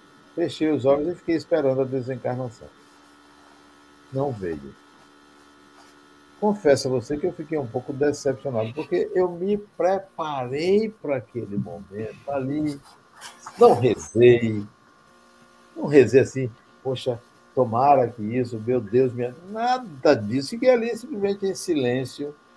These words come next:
recostado na cabeceira da cama, com os olhos fechados,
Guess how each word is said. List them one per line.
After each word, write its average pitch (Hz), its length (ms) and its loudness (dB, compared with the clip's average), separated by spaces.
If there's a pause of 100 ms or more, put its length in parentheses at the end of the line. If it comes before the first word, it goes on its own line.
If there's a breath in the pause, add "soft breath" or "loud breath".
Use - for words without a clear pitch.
(220)
recostado 123 800 2
na 104 200 -6
cabeceira 101 560 -8
da 107 180 -6
cama, 131 480 -6
com 113 180 -8
os 95 100 -12
olhos 95 300 -8
fechados, 127 880 -4